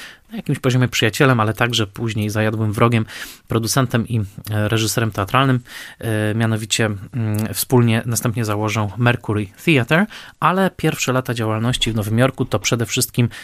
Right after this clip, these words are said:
niebywale popularny i odważny Macbeth z roku tysiąc dziewięćset trzydziestego szóstego,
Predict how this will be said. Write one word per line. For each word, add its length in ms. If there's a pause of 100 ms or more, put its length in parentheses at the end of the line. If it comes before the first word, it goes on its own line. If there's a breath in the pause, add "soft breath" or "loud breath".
(160 loud breath)
niebywale 500
popularny 600
i 100
odważny 500 (400 loud breath)
Macbeth 480
z 80
roku 220
tysiąc 260
dziewięćset 320
trzydziestego 460
szóstego, 500